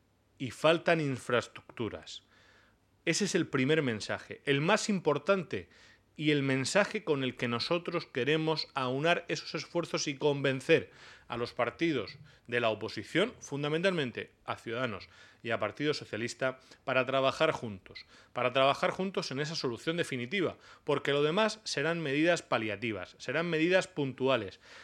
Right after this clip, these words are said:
serán medidas que solucionarán el problema mañana, pero no solucionarán el problema el mes que viene.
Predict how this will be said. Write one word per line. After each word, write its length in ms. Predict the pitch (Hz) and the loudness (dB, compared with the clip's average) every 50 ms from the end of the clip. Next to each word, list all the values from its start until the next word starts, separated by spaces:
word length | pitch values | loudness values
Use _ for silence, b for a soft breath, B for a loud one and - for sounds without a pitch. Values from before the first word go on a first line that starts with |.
| B B | B B
serán 280 | - - 127 151 175 | -4 2 2 2 4
medidas 540 | 196 190 185 185 202 202 214 214 202 - - - - - - | 4 4 2 4 6 6 6 6 4 2 -6 -14 -10 -4 -2
que 100 | - 131 | -2 -2
solucionarán 560 | - - 135 131 - 135 123 123 143 170 185 | -2 -4 -6 -4 -4 -4 -2 0 2 2 2
el 120 | 185 175 | 2 0
problema 340 | - - 175 175 180 175 170 | 0 2 2 2 4 2 2
mañana, 420 | 165 165 165 185 196 196 214 214 214 B B B B B B _ | 2 2 2 4 2 2 2 0 -4 B B B B B B _
pero 200 | 143 135 127 123 | 2 2 2 2
no 140 | 139 170 175 | 2 0 -2
solucionarán 600 | - 233 208 185 - - 175 165 160 165 170 170 | -2 -2 -2 -2 -2 -2 -4 -2 0 0 0 0
el 120 | 160 143 | -2 -2
problema 380 | - 135 131 147 156 151 135 123 | -2 0 2 4 4 4 4 2
el 80 | 123 | 0
mes 100 | 123 117 | -2 -4
que 140 | - - 107 | -4 -4 -4
viene. 280 | 104 104 98 90 87 | -4 -4 -6 -8 -10